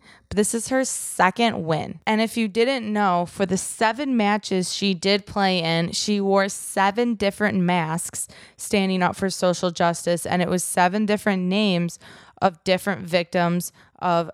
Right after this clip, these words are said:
racial injustice and police brutality. What's really interesting, though, she's not saying or doing anything crazy. She's just making a statement in the tennis world that maybe wasn't around before.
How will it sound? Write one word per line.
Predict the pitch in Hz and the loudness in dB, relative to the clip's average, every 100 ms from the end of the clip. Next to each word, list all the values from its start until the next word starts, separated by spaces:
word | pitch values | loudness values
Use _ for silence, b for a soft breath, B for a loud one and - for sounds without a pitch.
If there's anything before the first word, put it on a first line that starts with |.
| - | -10
racial | 156 180 175 - 175 | -2 0 0 0 0
injustice | - 175 - 196 - 208 202 | 0 0 4 4 2 -2 -2
and | - 180 | -2 -2
police | - 175 175 175 - | -2 -2 0 -2 -6
brutality. | - 185 180 - - - 170 160 151 - - - | -8 -4 -4 -6 -14 0 2 2 0 -8 -8 -4
What's | 208 - | -4 0
really | 240 262 | 0 0
interesting, | 220 269 240 208 202 | -2 2 2 2 0
though, | 185 185 | 2 0
she's | - 233 240 | 0 -2 -2
not | 277 277 277 254 | -2 0 0 -2
saying | - - - - 214 226 240 233 214 | -6 -8 -8 -2 0 2 2 2 2
or | 185 | 0
doing | 175 214 208 | 0 2 2
anything | - 180 185 185 190 180 | 2 0 2 0 0 0
crazy. | 170 196 185 202 165 160 | 0 2 2 2 -2 -6
She's | - - 214 208 | -4 0 2 2
just | 226 220 | 0 0
making | 196 185 185 202 | 0 0 2 0
a | |
statement | 185 - 170 175 170 | 0 -2 0 0 -2
in | - 180 | 0 2
the | 180 | 2
tennis | 170 - 165 180 - | 0 0 2 0 -2
world | 160 151 156 208 247 | -4 0 2 0 0
that | 185 180 | -2 0
maybe | 180 175 170 175 | 0 0 0 0
wasn't | 160 165 160 170 | 2 0 2 0
around | - 156 151 151 | 0 0 0 0
before. | 165 - - 62 50 - | -2 -2 0 2 2 -2